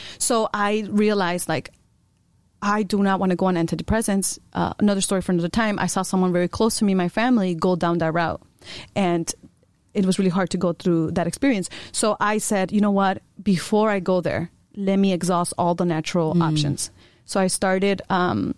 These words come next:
Speaker 1: you know, at the time I started figuring out other natural, uh, options. And that started to lead me back into, like, "What am I doing here?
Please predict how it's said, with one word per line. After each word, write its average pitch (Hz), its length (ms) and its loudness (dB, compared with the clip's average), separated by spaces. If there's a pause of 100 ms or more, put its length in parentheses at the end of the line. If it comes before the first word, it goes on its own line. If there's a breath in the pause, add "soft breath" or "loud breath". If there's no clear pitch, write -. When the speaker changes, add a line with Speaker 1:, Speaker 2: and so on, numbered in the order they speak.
Speaker 1:
you 220 120 -2
know, 165 260 0
at - 100 -4
the 170 80 -4
time 175 320 0
I 175 60 0
started 180 340 -2
figuring 180 320 0
out 165 160 0
other 180 180 0
natural, 175 680 0
uh, - 180 -2
options. 160 520 -4 (460 loud breath)
And 185 420 0 (520)
that 196 420 -2
started 190 360 0
to 196 100 0
lead 185 260 4
me 185 140 4
back 175 300 0
into, 180 260 0
like, 165 400 0 (420)
"What 214 140 -4
am 254 80 4
I 214 100 4
doing 202 280 2
here? - 280 -6